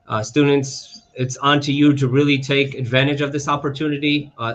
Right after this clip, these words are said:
our second chance, so to say, prior to going into final exams, which will be held in January. But if there are any questions, your first point of contact are your teachers. They're in charge of their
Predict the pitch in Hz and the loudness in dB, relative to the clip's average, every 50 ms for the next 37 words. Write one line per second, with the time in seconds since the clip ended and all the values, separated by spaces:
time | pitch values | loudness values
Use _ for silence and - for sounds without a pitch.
0 | - - 120 117 117 117 - - - - 143 135 135 131 120 - - 143 143 139 | -6 -8 -6 -6 -6 -6 -8 -10 -6 -4 -4 -2 -2 -2 -4 -2 0 0 0 0
1 | 139 - 147 143 139 135 - 147 139 135 139 143 - - _ _ _ _ _ _ | 0 -2 -2 -2 -2 -2 0 0 2 2 2 0 -2 -8 _ _ _ _ _ _
2 | _ _ - - 131 131 139 143 147 147 143 - 147 127 135 139 139 139 139 139 | _ _ -2 2 4 6 6 6 6 4 4 2 0 2 2 4 4 4 4 2
3 | 139 135 139 123 135 135 139 139 139 139 139 135 120 120 123 127 139 147 156 143 | 0 0 -2 -2 0 2 2 2 2 2 0 -2 -2 -2 0 0 0 -2 -2 -4
4 | - 131 123 120 - - 123 120 120 123 117 123 127 131 127 131 123 113 127 127 | -4 -6 -6 -6 -6 -6 -6 -2 -2 -2 0 2 0 2 2 0 0 0 0 0
5 | 123 131 135 135 147 151 160 170 170 170 - _ _ _ _ _ _ _ _ _ | 2 2 0 0 0 0 -2 -4 -6 -10 -16 _ _ _ _ _ _ _ _ _
6 | _ _ _ _ _ - 117 135 135 131 131 - 131 131 135 131 143 143 143 139 | _ _ _ _ _ -4 0 2 2 2 0 2 2 2 4 4 2 2 2 0
7 | - - 143 139 139 - 156 151 151 151 143 - - _ _ _ _ - 135 131 | 0 -4 -4 -4 -4 -2 0 0 2 0 0 -4 -10 _ _ _ _ -4 -2 -2
8 | 135 131 151 156 151 151 - - - 151 147 147 135 - 131 131 135 - 139 139 | 0 2 2 0 0 0 -4 -6 -2 0 0 0 -2 -2 -6 -6 -2 0 0 0
9 | 135 139 147 147 147 - - - 127 131 135 135 131 131 - 135 135 139 175 180 | 0 0 -2 -2 -2 -4 -6 -4 -2 0 2 0 0 0 -2 -4 -2 -2 -2 -4
10 | 175 175 - 123 123 120 120 120 123 131 131 131 135 135 120 127 139 135 131 131 | -4 -4 -4 -2 -2 -2 -2 -2 0 2 2 2 0 -2 -2 0 2 2 4 4
11 | 135 135 131 - | 2 0 -2 -6